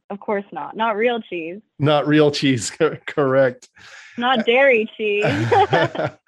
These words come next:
Speaker 2: So I, I've been to, um, three of your four places, um, 'cause I live close to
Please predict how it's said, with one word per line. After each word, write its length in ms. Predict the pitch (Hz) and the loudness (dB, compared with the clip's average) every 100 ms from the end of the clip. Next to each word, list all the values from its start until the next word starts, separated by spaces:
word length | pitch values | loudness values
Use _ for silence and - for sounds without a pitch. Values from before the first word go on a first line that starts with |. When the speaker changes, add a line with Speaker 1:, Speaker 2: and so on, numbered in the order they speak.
| - - - 147 151 - | -20 -20 -16 -14 -14 -2
Speaker 2:
So 140 | 180 | 0
I, 400 | 180 160 160 151 | 0 -2 -2 -2
I've 140 | 147 147 | -2 0
been 180 | 208 214 | -2 0
to, 320 | 226 170 151 | 0 0 0
um, 440 | 143 139 135 127 - _ _ _ _ | 0 0 0 -6 -12 _ _ _ _
three 360 | 156 143 170 180 | -8 -2 0 0
of 140 | 131 | -4
your 140 | 135 | -8
four 280 | 135 139 139 | -10 -6 -8
places, 680 | 131 131 123 - 110 131 - - | -6 -10 -10 -10 -14 -16 -16 -12
um, 220 | 107 110 | -12 -10
'cause 300 | 110 104 - 107 | -12 -14 -14 -12
I 140 | 110 | -10
live 220 | 107 110 | -10 -12
close 320 | - 120 113 | -8 -8 -8
to 240 | - 104 | -14 -14